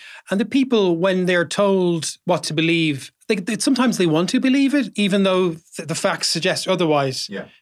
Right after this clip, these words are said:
Speaker 1: Because they've bought in fully. Maybe they've gotten a Russian passport. Maybe they're getting some social services. Maybe they're getting payments, and the relatives are in, are in Russia already. I mean, I've,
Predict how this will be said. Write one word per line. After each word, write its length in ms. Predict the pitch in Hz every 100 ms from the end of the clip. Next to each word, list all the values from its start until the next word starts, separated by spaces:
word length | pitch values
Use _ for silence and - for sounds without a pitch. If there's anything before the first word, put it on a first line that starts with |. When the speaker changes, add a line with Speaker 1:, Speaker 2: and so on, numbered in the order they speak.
| -
Speaker 1:
Because 240 | 175 185
they've 180 | 165 165
bought 220 | 170 165
in 340 | 160 160 151 131
fully. 480 | - 175 160 147 135 -
Maybe 300 | 175 185 185
they've 220 | 170 156
gotten 280 | 143 170 160
a 60 | 156
Russian 260 | 156 -
passport. 520 | 156 156 147 151 143 139 - - _
Maybe 280 | 175 180 175
they're 120 | 165
getting 280 | 160 160 151
some 120 | 160
social 300 | - 165 165
services. 480 | 143 156 139 165 143
Maybe 220 | 170 160
they're 80 | 156
getting 260 | 160 156 151
payments, 400 | 156 151 143 - - - -
and 100 | 160
the 60 | 160
relatives 480 | 165 160 - 156 151
are 100 | 151
in, 300 | 156 147 147 - -
are 80 | 175
in 120 | 180
Russia 220 | 165 -
already. 400 | 156 156 160 143
I 80 | 143
mean, 140 | 175 185
I've, 180 | 170